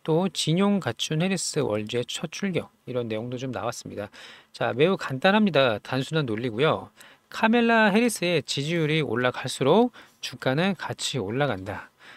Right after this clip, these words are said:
자, 그리고 제가 과거에 바이든 대통령 관련주 말씀을 좀 드렸었잖아요. 그때 씨에스 윈드 제일 많이 상승했던 종목이었습니다.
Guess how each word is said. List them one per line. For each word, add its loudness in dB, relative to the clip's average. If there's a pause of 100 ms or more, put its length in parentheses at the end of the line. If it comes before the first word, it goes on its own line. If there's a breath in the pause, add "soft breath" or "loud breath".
자, -4
그리고 2
제가 0
과거에 2
바이든 0
대통령 -4
관련주 -6
말씀을 -8
좀 -8
드렸었잖아요. -4 (720 loud breath)
그때 -2
씨에스 -2
윈드 -2 (240)
제일 -2
많이 -4
상승했던 -4
종목이었습니다. -4